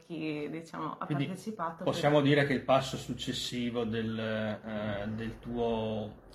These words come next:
Speaker 2: del tuo progetto riguarderà la lettura,
Speaker 1: Esatto,
Speaker 2: giusto?
Speaker 1: sì.
Speaker 2: Perché
Speaker 1: Quindi arrivare
Speaker 2: dopo aver
Speaker 1: proprio
Speaker 2: studiato il simbolismo e la teoria, si passerà alla fase di lettura, alla fase di,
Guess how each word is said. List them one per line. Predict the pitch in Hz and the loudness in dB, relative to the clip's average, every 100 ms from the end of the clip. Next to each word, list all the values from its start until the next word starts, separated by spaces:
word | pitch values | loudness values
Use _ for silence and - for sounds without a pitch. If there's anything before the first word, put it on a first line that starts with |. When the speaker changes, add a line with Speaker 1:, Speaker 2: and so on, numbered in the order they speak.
| - - | -20 -2
Speaker 2:
del | 139 139 | 2 6
tuo | 151 151 | 6 8
progetto | 165 160 131 127 - 147 | 10 10 8 4 4 4
riguarderà | 131 123 117 120 117 120 - - _ _ _ | 6 4 4 4 2 0 -4 -20 _ _ _
la | 131 113 | -6 -4
lettura, | 107 - 156 143 120 110 - _ | -4 -2 2 4 4 0 -6 _
Speaker 1:
Esatto, | 285 196 135 | -2 2 2
Speaker 2:
giusto? | 127 117 123 117 | 2 2 2 2
Speaker 1:
sì. | - 269 214 - | -2 -4 -4 -6
Speaker 2:
Perché | - 135 277 | -2 4 6
Speaker 1:
Quindi | 247 - | 4 4
arrivare | 233 285 240 208 | 4 6 6 8
Speaker 2:
dopo | 185 185 | 10 12
aver | 180 180 | 12 10
Speaker 1:
proprio | 180 | 8
Speaker 2:
studiato | 170 165 160 156 | 6 10 10 10
il | 135 | 2
simbolismo | - 151 151 156 156 139 117 113 110 _ _ _ _ _ _ | -2 2 4 4 2 0 -2 -4 -8 _ _ _ _ _ _
e | 147 | 2
la | 135 135 | 4 10
teoria, | 175 170 120 120 139 151 | 12 12 8 4 2 2
si | - 165 | -2 -2
passerà | 135 - 170 113 120 - | 0 2 2 2 0 -2
alla | 135 135 | 0 0
fase | - 104 107 117 123 - _ - | 0 -2 -2 -4 -6 -10 _ -12
di | 113 | -4
lettura, | 120 127 104 113 | -4 -4 -6 0
alla | 151 | 2
fase | - 123 135 | 2 2 2
di, | 113 113 | 0 -4